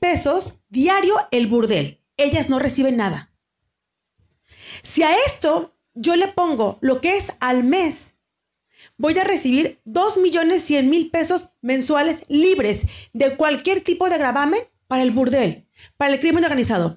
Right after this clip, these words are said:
para el cártel, para el putero que le conviene tener a esas mujeres secuestradas. Al año tenemos veinticinco mil millones de pesos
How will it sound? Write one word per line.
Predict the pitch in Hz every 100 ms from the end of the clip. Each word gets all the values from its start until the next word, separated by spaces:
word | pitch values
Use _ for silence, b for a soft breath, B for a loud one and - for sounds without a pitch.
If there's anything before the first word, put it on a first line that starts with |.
| -
para | 277
el | 262 -
cártel, | 247 220 175 165 - _ B B B
para | 254 254
el | 247
putero | 285 285 320 311
que | 302
le | 240
conviene | 254 233 254 262
tener | 233 240
a |
esas | 233
mujeres | 214 247 240
secuestradas. | - 196 - 165 160 - - _ _ _ _ _ B B B
Al | B 254 320
año | 415 320 330
tenemos | 302 277 277 311 226
veinticinco | 226 277 254 254 254 330 339 370 359
mil | 330 392 381
millones | 269 254 302 285 330 -
de | 220 233
pesos | 277 240 - - -